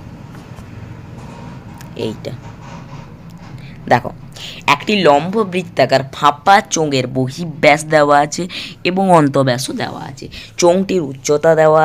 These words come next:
আছে। এবারে চোঙটি গলিয়ে দু সেন্টিমিটার দৈর্ঘ্য বিশিষ্ট এবং ছয় সেন্টিমিটার, আহ, সরি, দু সেন্টিমিটার ব্যাস বিশিষ্ট এবং ছ সেন্টিমিটার দৈর্ঘ্য বিশিষ্ট কতগুলি নিরেট চোঙ তৈরি করা যাবে। অর্থাৎ আমরা বুঝতে পারছি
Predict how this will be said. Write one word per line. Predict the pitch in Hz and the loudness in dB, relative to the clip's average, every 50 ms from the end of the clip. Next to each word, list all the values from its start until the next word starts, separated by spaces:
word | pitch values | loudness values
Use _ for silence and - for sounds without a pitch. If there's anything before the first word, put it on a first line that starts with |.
| 156 156 | 6 4
আছে। | 160 165 170 170 - - - - - - - 180 | 4 0 -2 -6 -6 -8 -12 -16 -4 0 2 2
এবারে | 185 202 208 220 226 226 - - - | 4 4 2 2 0 -2 -4 -2 0
চোঙটি | 156 160 170 190 208 208 196 - 220 214 170 - 143 | 2 2 2 2 -2 -4 -4 -4 -6 -6 -4 -2 0
গলিয়ে | 147 151 156 160 156 139 123 120 123 127 | 0 0 0 0 -2 -2 -2 -4 -6 -8
দু | 156 170 190 202 | -8 -6 -6 -6
সেন্টিমিটার | - - 190 175 180 185 165 - 185 180 180 175 170 175 160 156 139 123 | -6 -4 -4 -4 -4 -6 -6 -8 -8 -8 -8 -6 -4 -2 -2 -2 -2 -2
দৈর্ঘ্য | 123 123 123 127 135 160 170 165 | -2 -2 -2 -4 -6 -6 -6 -4
বিশিষ্ট | 175 170 170 175 180 - - - - - - 135 | -6 -6 -8 -8 -8 -8 -6 -6 -6 -6 -6 -8
এবং | 131 131 139 139 135 | -6 -6 -8 -8 -8
ছয় | - - 147 151 165 | -8 -6 -4 -4 -4
সেন্টিমিটার, | - - 165 170 170 165 - 175 170 170 160 165 - 180 180 | -6 -6 -8 -8 -8 -10 -10 -10 -10 -10 -4 -2 0 0 0
আহ, | 190 - - - - - 247 233 196 - - 131 131 131 135 127 - - - - | -2 -6 -12 -12 -12 -10 -10 -10 -8 -6 -2 0 0 2 2 0 -2 -2 -2 2
সরি, | - 175 147 139 127 127 - | 4 4 4 4 2 0 -2
দু | 151 175 196 202 190 - | -2 0 -2 -2 -2 -2
সেন্টিমিটার | 165 151 151 147 160 165 165 160 160 - 180 165 135 127 | -2 -2 -2 -2 -4 -4 -4 -2 2 2 2 2 4 4
ব্যাস | 123 127 135 135 - - | 4 4 2 2 -2 -6
বিশিষ্ট | 170 165 170 175 165 - - | -6 -6 -6 -6 -6 -4 -4
এবং | 165 - 151 143 139 139 135 | -4 -4 -4 -4 -4 -6 0
ছ | - 139 139 156 165 - | 4 6 6 6 4 2
সেন্টিমিটার | 156 156 156 156 - 160 160 160 151 151 151 147 135 135 | -2 -4 -4 -4 -6 -6 -4 -4 -2 -2 -2 -2 0 0
দৈর্ঘ্য | 131 131 131 156 156 156 | -2 0 0 -2 -4 -4
বিশিষ্ট | 147 - - - - 185 - | -8 -12 -10 -10 -12 -4 0
কতগুলি | 139 127 123 - 151 - 170 175 175 160 147 143 147 | 0 0 0 0 -4 -4 -4 -6 -6 -8 -8 -6 -4
নিরেট | 160 170 175 180 180 185 202 196 196 - - - - | -4 -2 0 2 2 2 2 0 -2 -8 -12 -10 -6
চোঙ | 165 143 143 147 160 175 185 285 - - - | -4 0 0 0 0 -2 -4 -8 -12 -8 0
তৈরি | - 143 131 131 | 2 2 4 4
করা | 131 131 123 117 113 107 | 2 2 2 0 0 -2
যাবে। | 107 - 120 - - - - - - _ | -6 -8 -10 -10 -12 -14 -16 -16 -4 _
অর্থাৎ | 127 139 147 156 - 220 190 185 175 | 4 4 4 4 0 -2 -2 -2 -2
আমরা | 175 175 175 | -2 -2 -4
বুঝতে | 156 147 139 135 135 165 185 | -6 -8 -10 -10 -8 -8 -6
পারছি | 185 160 143 131 135 - - | -4 -4 -4 -4 -6 -8 -10